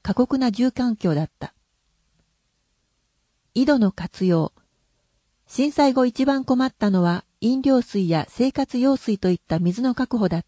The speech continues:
た。下水道が止まっているため、トイレ用の水を確保するため、地震の翌日から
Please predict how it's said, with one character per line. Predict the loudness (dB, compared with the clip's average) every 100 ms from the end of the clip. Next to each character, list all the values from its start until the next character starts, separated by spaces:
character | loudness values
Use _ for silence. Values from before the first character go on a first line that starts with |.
| -10
た。 | -14 _ _ _ _ _ _ _ _ _ _ _ _ 2
下 | 4
水 | 4 2 6
道 | 6 4
が | 2
止 | 2
ま | 2
っ | 0
て | 0
い | 2
る | 2
た | 0 0
め、 | 0 -4 _ _
ト | 2
イ | 4
レ | 4
用 | 6 4
の | 4
水 | 4 2 4
を | 2
確 | 2 -2 0
保 | 0
す | 0
る | -2 0
た | 0
め、 | 0 -4 _ -8
地 | -4
震 | -2 -2 0
の |
翌 | 2 2 0
日 | -2 -4
か | -2 0
ら | 0